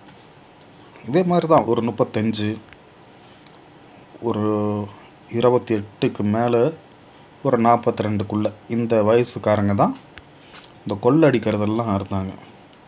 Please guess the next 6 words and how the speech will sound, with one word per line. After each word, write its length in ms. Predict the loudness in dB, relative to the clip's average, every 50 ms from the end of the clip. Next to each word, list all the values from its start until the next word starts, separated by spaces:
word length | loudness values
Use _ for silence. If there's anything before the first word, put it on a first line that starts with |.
| -20 -20 -20 -20 -20 -20 -20 -20 -20 -20 -20 -20 -20 -20 -20 -20 -20 -20 -20 -20 -20 -20 -20 -20 -20 -20 -20 -20 -20 -20 -20 -20 -20 -20 -20 -20 -20 -20 -20 -20 -20 -20 -20 -20 -20 -20 -12 -6
இந்த 140 | -4 -4 -4 -4 -4
திருட்டு, 460 | 2 4 4 6 4 4 4 2 2 2 0 -4 -16 -20 -20 -20 -20 -20 -20 -20 -20 -20 -20 -20 -20 -20 -20 -20 -20 -20 -20 -20 -18 -8 -4
திருடுவாங்க 420 | -2 2 4 6 8 6 6 4
இல்லையா, 160 | 0 -2 -2 0
கடையெல்லாம் 480 | 2 2 2 4 2 2 0 0 0
போயிட்டு, 180 | -2 -4 -4 -6